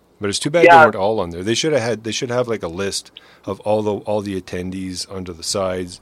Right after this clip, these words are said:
Speaker 1: and all the shortcuts. Now, I'm not too
Speaker 2: Okay.
Speaker 1: sure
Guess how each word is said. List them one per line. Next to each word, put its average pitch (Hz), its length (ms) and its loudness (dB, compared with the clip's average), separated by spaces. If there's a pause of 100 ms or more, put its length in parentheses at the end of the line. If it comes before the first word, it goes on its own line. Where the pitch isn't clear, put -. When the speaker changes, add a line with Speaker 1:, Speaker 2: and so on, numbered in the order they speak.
Speaker 1:
and 92 120 -12
all 98 200 -2
the 87 140 -10
shortcuts. - 720 -10 (580)
Now, 98 120 -8
I'm 98 60 -4
not 107 160 -2
too - 100 2
Speaker 2:
Okay. 131 100 12
Speaker 1:
sure 104 320 2